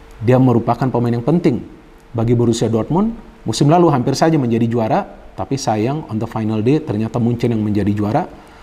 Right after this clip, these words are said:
But still, dia adalah pemain yang sangat penting di Borussia Dortmund dan pemain ini bisa menyerang dan juga bertahan sama baiknya. Tentu bukan bertahan di lini pertahanan, tapi bertahan untuk melakukan pressing. Jadi, pemain seperti Jude Bellingham ini, teman-teman, adalah pemain yang langka.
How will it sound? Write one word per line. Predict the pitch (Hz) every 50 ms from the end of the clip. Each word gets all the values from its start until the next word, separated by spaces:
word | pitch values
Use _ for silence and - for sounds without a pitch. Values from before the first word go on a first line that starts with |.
| - - - - -
But | 117 113 -
still, | - - 208 196 160 117 92
dia | - 127 131 135
adalah | 135 135 139 139 139 139 - - - -
pemain | 120 120 123
yang | 120 123 120
sangat | - 123 120 110 -
penting | 127 123 117 135 135
di | 120 113
Borussia | 113 113 113 -
Dortmund | 120 117 113 113 - 156 175 175
dan | 139 123 131 127
pemain | 131 139 139 143
ini | 143 147 170 190
bisa | 160 143 143 - - - 170 - 139
menyerang | 131 135 131 131 135 156 170 170
dan | 131 120
juga | 120 127 147
bertahan | 151 127 120 - - 120 127 151
sama | 156 - 127 127 120
baiknya. | 120 113 117 113 - 98 80 - - - - - - - - - - - - - - -
Tentu | - 151 160 165 202
bukan | 190 156 147 - 175 170
bertahan | 143 - - 131 139 165 165
di | 151
lini | 139 135 131 131
pertahanan, | 117 123 117 - 131 160 160 139 110 95 -
tapi | - 104 98 - - 120
bertahan | 110 120 110 104 - - 104 104 110 135 147
untuk | 139 110 113 - 123
melakukan | 113 104 95 - 107 117 120 110
pressing. | - 101 95 - - - 71 69 - - - - - - - - - - - - - - - - - - - - - - 107
Jadi, | 113 117 123 156 202 185 - - - - -
pemain | 131 143 170 190 180
seperti | 170 139 135 - - 139
Jude | 120 131 127
Bellingham | 117 123 120 123 127 123 131
ini, | 160 180 160
teman-teman, | - 131 120 117 113 117 131 147 147
adalah | 113 117 123 147
pemain | 143 135 123 127 131 131
yang | 123 113
langka. | 107 104 110 113 - 98 78